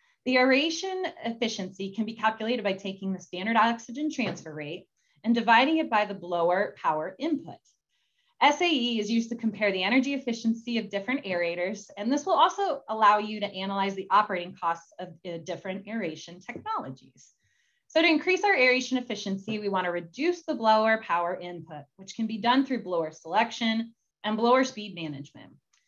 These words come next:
You know, and these efficiencies are also impacted by bubble size, contact time, and mixing.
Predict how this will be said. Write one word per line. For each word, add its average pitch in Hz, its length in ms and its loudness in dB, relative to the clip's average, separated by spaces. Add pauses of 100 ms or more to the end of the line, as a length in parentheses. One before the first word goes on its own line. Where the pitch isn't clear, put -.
(220)
You 220 100 0
know, 196 160 4
and 208 180 0
these 294 180 4
efficiencies 247 920 -2
are 190 380 4
also 262 200 2
impacted 190 540 -2
by 156 120 -4
bubble 143 280 -10
size, 240 640 6 (380)
contact 233 600 0
time, 190 480 -2 (220)
and 160 420 -6 (300)
mixing. 156 760 -12